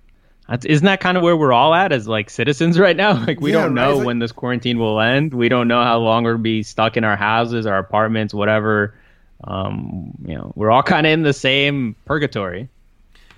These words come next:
Speaker 2: Yeah, which is kind of, like, a, a nice thing to know, that it's not just an isolating thing, that you're the only one going through it. You're like, "Oh,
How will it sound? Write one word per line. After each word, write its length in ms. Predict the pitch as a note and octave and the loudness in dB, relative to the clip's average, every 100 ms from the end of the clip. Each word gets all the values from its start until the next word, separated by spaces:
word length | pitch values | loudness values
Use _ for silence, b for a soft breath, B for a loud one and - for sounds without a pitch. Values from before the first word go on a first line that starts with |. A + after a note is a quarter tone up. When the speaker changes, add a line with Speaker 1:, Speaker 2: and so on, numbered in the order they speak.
| b _ | b _
Speaker 2:
Yeah, 140 | D#4+ E4+ | -10 -8
which 120 | C4 | -8
is 60 | - | -10
kind 240 | A#3+ B3+ | -10 -8
of, 100 | C4+ | -8
like, 260 | A3+ G3+ F3+ | -6 -6 -4
a, 260 | F3 D#3 C#3 | -6 -6 -8
a 80 | D#3 | -12
nice 720 | D#3 D#3+ F3+ F3 - - - _ | -8 -6 -6 -8 -16 -20 -20 _
thing 200 | G3+ G3+ | -8 -6
to 100 | G#3+ | -4
know, 220 | G#3+ A3 | -2 -2
that 120 | G3 | -2
it's 180 | C#3+ C3+ | -6 -8
not 180 | E3 D#3 | -10 -8
just 180 | D#3+ D3 | -12 -14
an 80 | |
isolating 640 | C#3+ C#3+ D#3 D#3+ D3+ D3 C#3 | -14 -14 -14 -12 -12 -12 -14
thing, 280 | D3+ D#3+ E3 | -14 -12 -10
that 160 | C#3 | -12
you're 140 | C#3+ D3 | -12 -14
the 160 | C#3+ | -12
only 240 | C3 C3+ C3+ | -14 -14 -14
one 200 | C3+ C3+ | -14 -14
going 260 | C3 B2 | -18 -20
through 240 | - C3+ D#3 | -18 -12 -12
it. 120 | F3 | -10
You're 120 | E3+ | -10
like, 140 | F3+ D4+ | -8 -6
"Oh, 280 | D#4+ A#2 | -6 -8